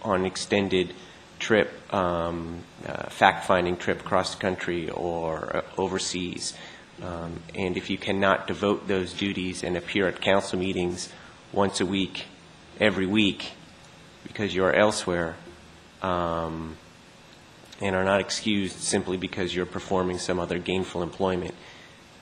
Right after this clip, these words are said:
it would seem to me that Section forty-four would tend to dictate that you could not have another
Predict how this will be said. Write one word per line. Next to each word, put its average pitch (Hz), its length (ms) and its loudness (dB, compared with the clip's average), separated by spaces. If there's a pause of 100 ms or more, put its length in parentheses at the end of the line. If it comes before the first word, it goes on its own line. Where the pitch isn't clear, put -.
(220)
it 87 80 0
would 92 140 -2
seem 104 260 2
to 101 100 -2
me 95 200 4
that 92 180 -4
Section - 320 0
forty-four 92 800 2 (280)
would 107 440 4 (400)
tend 113 300 6
to 104 80 0
dictate 90 640 -2
that 87 260 0
you 92 60 -2
could 90 180 -4
not 87 220 0
have 90 220 -2
another 90 440 0